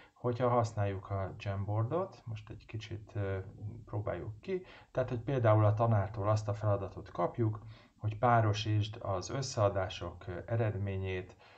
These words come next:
vagy az összeadásokat az eredményükkel. Rákattintunk itt a nyílra, és megfelelő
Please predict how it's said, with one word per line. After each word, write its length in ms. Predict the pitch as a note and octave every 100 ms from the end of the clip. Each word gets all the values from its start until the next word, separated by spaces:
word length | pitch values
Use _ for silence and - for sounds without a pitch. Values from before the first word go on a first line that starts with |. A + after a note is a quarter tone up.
| - _
vagy 160 | G#2 G#2+
az 100 | A2
összeadásokat 800 | C#3+ A#2+ G#2+ G#2 G#2 G2 G2
az 140 | F#2+ F2
eredményükkel. 920 | G2+ F#2 F#2 F2+ E2 - - - A#2 - _ _ -
Rákattintunk 880 | F3 C#3 - A2 A2 G2+ G#2+ G2+ -
itt 180 | -
a 100 | - -
nyílra, 600 | E3+ E3 C#3 B2 G#2+ G#2 - - _ _
és 400 | - D3+ A2 - - - D3+
megfelelő 960 | C3 A2+ - A2+ G#2 G2+ F#2+ F#2 F#2+